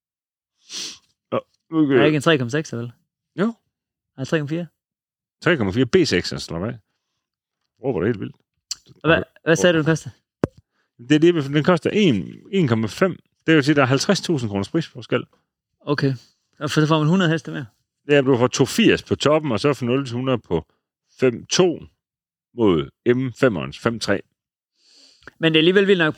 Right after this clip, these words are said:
Speaker 2: altså, prøv at tænke på i dag. Det er jo lidt det samme, ikke? Altså, hvis du køber en, øh, ny M fem og en ny ni elleve, så er der fandme stor, altså,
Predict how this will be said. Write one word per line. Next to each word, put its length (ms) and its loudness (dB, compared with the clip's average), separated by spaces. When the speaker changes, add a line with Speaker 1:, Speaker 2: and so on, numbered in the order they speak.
Speaker 2:
altså, 180 -6
prøv 100 0
at 60 0
tænke 180 -2
på 60 2
i 60 2
dag. 400 0
Det 80 -4
er 20 4
jo 80 4
lidt 180 2
det 100 0
samme, 280 2
ikke? 120 -6
Altså, 200 -4
hvis 140 0
du 100 -4
køber 260 4
en, 140 0
øh, 80 0
ny 220 4
M 80 -2
fem 180 2
og 120 -2
en 100 -4
ny 100 0
ni 140 2
elleve, 220 -2
så 100 -10
er 40 -4
der 40 -6
fandme 280 0
stor, 180 -2
altså, 400 -10